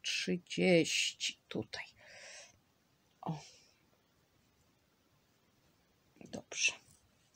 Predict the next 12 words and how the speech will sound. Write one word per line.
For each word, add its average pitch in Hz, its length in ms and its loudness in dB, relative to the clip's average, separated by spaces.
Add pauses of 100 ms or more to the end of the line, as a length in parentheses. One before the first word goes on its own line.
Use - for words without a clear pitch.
(120)
Tu - 140 -10
mam 107 160 -4
połowę. - 440 -8 (800)
I 415 160 6
teraz 226 720 12 (300)
wykonuję, 190 800 10 (840)
ja 214 120 10
wam 208 120 10
tylko 220 180 8
jeszcze 208 180 6
kawałeczek 220 560 12
pokażę, 208 680 12